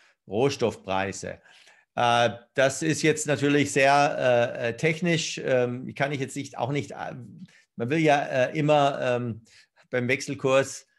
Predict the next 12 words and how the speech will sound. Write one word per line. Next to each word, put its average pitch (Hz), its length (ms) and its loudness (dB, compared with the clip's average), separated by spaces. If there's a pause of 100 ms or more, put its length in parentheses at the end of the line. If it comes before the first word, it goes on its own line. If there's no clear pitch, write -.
(220)
ähm, 113 1080 -6
lieber 139 320 0
nicht 147 240 -2
prognostizieren, 143 1000 -2 (380)
äh, 113 240 -4
weil, 120 360 2
äh, 117 300 -2
es 120 160 -10
eben 120 240 -8
sehr 113 160 -2
schwierig 143 360 -4
ist. 143 340 -6